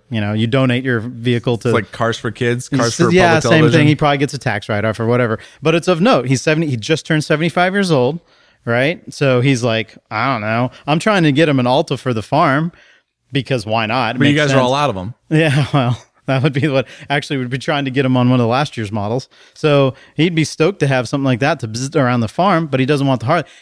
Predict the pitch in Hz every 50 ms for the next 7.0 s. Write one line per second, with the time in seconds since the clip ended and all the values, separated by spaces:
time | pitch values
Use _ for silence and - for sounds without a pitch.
0 | _ - 156 175 226 208 233 226 190 170 160 143 143 156 185 185 202 185 151 156
1 | 208 226 156 139 147 160 - - 139 123 127 139 143 - - 135 113 107 101 -
2 | 123 110 120 113 101 - - - _ _ _ _ _ _ - 135 127 110 123 120
3 | 117 113 110 110 110 107 104 110 123 127 - _ - 131 113 107 123 117 110 110
4 | 107 110 113 104 117 107 104 104 - 127 120 113 - 120 104 107 110 113 110 -
5 | 104 - - 131 123 120 123 120 117 113 117 117 117 120 120 117 120 117 _ _
6 | _ - 123 120 - - 123 110 - - 143 127 - _ - - - 156 156